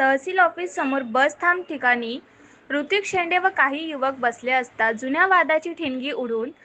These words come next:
त्यांचे रूपांतर हाणामारीमध्ये होऊन व चाकूने हल्ला करून प्रतीक शेंडे या युवकाचा खून करण्यात आला. युवकाला जिल्हा ग्रामीण रुग्णालयात भरती करण्यात आले असता डॉक्टरांनी त्याला मृत घोषित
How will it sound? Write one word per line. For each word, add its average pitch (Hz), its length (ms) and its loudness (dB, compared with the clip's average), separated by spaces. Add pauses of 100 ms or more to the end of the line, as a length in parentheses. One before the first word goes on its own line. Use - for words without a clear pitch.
(280)
त्यांचे 269 400 0
रूपांतर 339 440 2
हाणामारीमध्ये 269 1000 2
होऊन 254 380 0
व 240 120 -2 (360)
चाकूने 302 420 0
हल्ला 277 360 0
करून 262 320 -4
प्रतीक 262 340 -4
शेंडे 349 340 -2
या 370 120 2
युवकाचा 254 560 0
खून 311 240 -6
करण्यात 320 460 0
आला. 196 240 -4 (640)
युवकाला 359 580 4
जिल्हा 285 420 -2
ग्रामीण 339 360 0
रुग्णालयात 269 420 -2
भरती 254 400 -6
करण्यात 277 420 2
आले 247 260 0 (100)
असता 240 400 2 (400)
डॉक्टरांनी 349 640 2
त्याला 277 280 4
मृत 269 340 -4
घोषित 285 420 -2